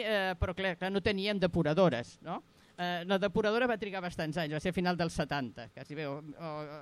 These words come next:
cap als setanta. Sí que es va mirar de portar, per exemple, el tema de l'aigua. A Barcelona teníem un problema d'aigua, de, eh, i, bueno, van fer tota la portada d'aigües del Ter. Això sí que és veritat que va ser una obra important, però, bueno, també sabeu que tot això finalment ha acabat afavorint a la,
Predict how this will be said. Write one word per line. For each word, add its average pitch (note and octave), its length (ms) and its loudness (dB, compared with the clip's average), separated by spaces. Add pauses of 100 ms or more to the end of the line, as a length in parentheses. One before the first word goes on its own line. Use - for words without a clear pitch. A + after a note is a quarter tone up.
(180)
cap F3+ 160 -8
als E3 160 -6
setanta. D3+ 420 -2 (340)
Sí B3+ 200 -4
que B3 120 -2
es A3 80 -6
va G#3+ 120 -2
mirar G#3 280 0
de - 80 2
portar, F#3+ 360 2
per F#3 120 -2
exemple, F#3 240 0
el F#3 80 -2
tema F3 240 0
de D3 80 -2
l'aigua. C3 360 -4
A A#2 80 -18
Barcelona D#3 280 -8
teníem E3 280 -6
un E3+ 120 -6
problema D3+ 400 -4
d'aigua, F#3+ 480 -6
de, E3+ 200 -6 (440)
eh, E3+ 280 -4
i, - 40 -6
bueno, F3 240 -6
van E3+ 200 -2
fer F#3 320 0
tota F3 200 -4
la E3 80 -6
portada E3+ 360 -4
d'aigües D#3+ 280 0
del B2+ 120 -2
Ter. D3+ 220 0 (340)
Això - 240 -16
sí D3+ 160 -20
que D3 80 -12
és C3 40 -16
veritat C#3 280 -8
que F3 100 -6
va C#3 140 -8
ser - 160 -4
una D#3 180 -4
obra D#3 280 -6 (340)
important, E3 460 -2
però, E3 160 -2
bueno, F3+ 180 -2
també E3 200 0
sabeu F#3 380 4
que G3+ 160 -6
tot F#3 160 -2
això G3 320 2
finalment F#3 460 -2
ha F3 40 -10
acabat F3+ 300 2
afavorint F#3 540 0
a F3 80 -2
la, F3 100 -2